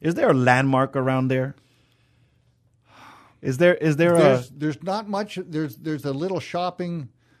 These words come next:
Speaker 2: uh, center, and then, no, there's not really a, a remarkable, I mean, they've widened Potranco roads. You, you know, we're on the, uh,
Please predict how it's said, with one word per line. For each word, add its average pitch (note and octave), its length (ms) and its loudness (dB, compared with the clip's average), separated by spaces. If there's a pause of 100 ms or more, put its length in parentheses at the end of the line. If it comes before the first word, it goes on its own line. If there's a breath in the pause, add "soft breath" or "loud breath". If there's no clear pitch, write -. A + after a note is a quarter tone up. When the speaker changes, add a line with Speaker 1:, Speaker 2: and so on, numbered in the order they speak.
(140)
Speaker 2:
uh, C3+ 260 -14
center, F3 480 -4
and C#3+ 280 -6
then, D#3 280 -8
no, D#3+ 240 -2
there's D#3 180 -6
not F#3+ 240 -6
really F#3 360 -2
a, C#3 220 -4
a C3+ 140 -12
remarkable, C#3+ 560 -8 (100)
I - 40 -14
mean, C#3 160 -4
they've C#3+ 280 -4
widened F3 500 -4
Potranco F3 400 -10
roads. E3 520 -4
You, D#3 160 -16
you D3 120 -8
know, C#3+ 100 -4
we're D3+ 240 -4
on D#3+ 140 -6
the, C#3 180 -6 (560 soft breath)
uh, A2+ 340 -12